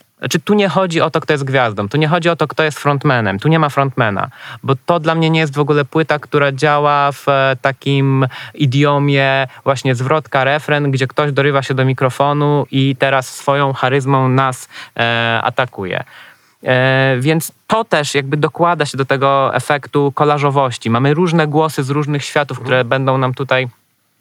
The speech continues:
się do tego mikrofonu chociażby na, na kilkadziesiąt sekund czy kilkanaście sekund dorywały. E, i w tym intro też już to, e, jest zakomunikowane. Zgadzam się, że jako,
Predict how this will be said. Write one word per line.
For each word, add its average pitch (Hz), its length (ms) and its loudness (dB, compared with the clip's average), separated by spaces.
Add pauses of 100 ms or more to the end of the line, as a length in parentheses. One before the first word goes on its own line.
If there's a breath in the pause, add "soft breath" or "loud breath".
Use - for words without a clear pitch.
(120)
się 131 180 2
do 127 100 2
tego 131 240 2
mikrofonu 135 500 0
chociażby 127 380 -2
na, 127 240 2
na 127 120 0
kilkadziesiąt 123 560 -2
sekund 120 320 -2
czy 113 100 -10
kilkanaście 120 600 -2
sekund 113 320 -6
dorywały. 101 500 0 (420 loud breath)
E, 120 400 2 (120)
i 165 100 -2
w - 80 -12
tym 196 240 0
intro 175 280 0
też 165 280 -4
już 151 180 -2
to, 143 280 0 (300 loud breath)
e, 120 240 -2
jest 127 360 -2
zakomunikowane. 120 1400 -2
Zgadzam 165 520 -2
się, 156 260 -2
że 135 640 0
jako, 139 680 0